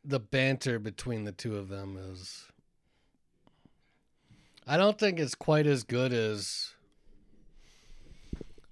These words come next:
whatever one when they got, I think it was eight, when they got locked in the same prison and they're talking back and forth to each other.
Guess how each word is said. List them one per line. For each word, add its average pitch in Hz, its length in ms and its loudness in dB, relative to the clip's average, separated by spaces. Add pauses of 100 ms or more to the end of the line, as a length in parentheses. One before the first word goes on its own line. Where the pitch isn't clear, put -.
(140)
whatever 139 480 4
one 123 320 0
when 110 220 -2
they 110 120 -2
got, 107 320 -2 (420)
I - 120 -12
think 139 180 -2
it 127 60 2
was - 320 -6 (320)
eight, 113 300 -2 (420)
when 127 100 -6
they 120 100 -2
got 110 240 -4
locked 110 400 0
in 113 180 -6
the 101 80 -8
same 107 340 -6
prison 110 420 -6
and 107 140 -4
they're 104 100 -4
talking 107 480 -4
back 104 280 -6
and 107 100 -8
forth 107 280 -8
to 117 140 -8
each 107 160 -10
other. 113 440 -6